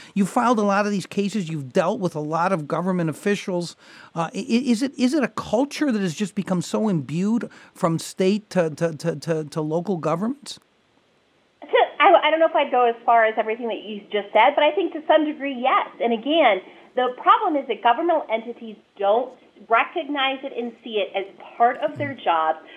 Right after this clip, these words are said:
Speaker 2: to respond to requests from the media and other members of the public for, for these, for these requests for records. They see it, they'll often argue that it's hindering them from doing their jobs.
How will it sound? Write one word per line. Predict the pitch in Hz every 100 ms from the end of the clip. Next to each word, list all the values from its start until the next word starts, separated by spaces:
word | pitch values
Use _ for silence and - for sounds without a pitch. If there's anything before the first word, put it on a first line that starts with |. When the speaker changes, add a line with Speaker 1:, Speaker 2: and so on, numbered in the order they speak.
| - -
Speaker 2:
to | 233
respond | 214 214 208 214 247
to | 269
requests | 240 - 196 196 -
from | 208
the | 196
media | 190 190 190 190 190 - -
and | 208 220 -
other | 196 208 196
members | 175 175 180 175 180
of | 180
the | 220
public | - 160 165 160 -
for, | 180 160 -
for | 208
these, | 190 185 180 -
for | 208
these | 190 185
requests | 185 - 165 -
for | 226 226
records. | 339 - 180 - - _
They | 247 349 339
see | 294 269
it, | 220
they'll | -
often | 147 214 254 240
argue | 208 214 208
that | 180
it's | 156 -
hindering | 240 254 262 247
them | 233 233
from | 202 175
doing | 175 165 165
their | 247 294 285
jobs. | 269 262